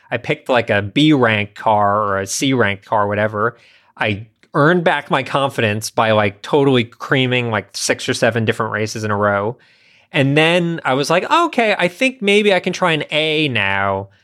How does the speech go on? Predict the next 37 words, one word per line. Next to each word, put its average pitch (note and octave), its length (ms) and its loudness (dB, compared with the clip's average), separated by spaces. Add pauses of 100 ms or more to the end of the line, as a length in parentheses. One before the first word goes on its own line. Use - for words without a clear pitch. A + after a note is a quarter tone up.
(340)
And C3+ 140 0
I, B2+ 160 0
like, A#2 280 -2
started B2 540 0 (360)
di-, B2+ 360 -2
dipping C3 380 0
into A2 260 2
harder G#2 460 0
cars. G#2+ 560 0
And, C#3 320 -4
like, B2+ 180 -2
that C#3+ 160 0
was D#3+ 160 -2
kind E3 220 -4
of C#3+ 100 -4
a C#3+ 80 0
more C3+ 400 0
welcoming A#2 540 0
way A2+ 120 2
to G#2+ 100 0
do A#2 220 0
it. D3 220 0 (300)
I A#2 140 -2
do F3 460 0
almost D3 560 0
think C3 260 -2
that A#2+ 280 0 (220)
there A#2 120 2
might, A2+ 300 0 (720)
th-, D3+ 320 -4
there C3 180 2
should B2 300 0
be B2+ 100 4
a A#2+ 80 4
little A#2+ 220 4
more A#2 240 2
direction A#2 720 0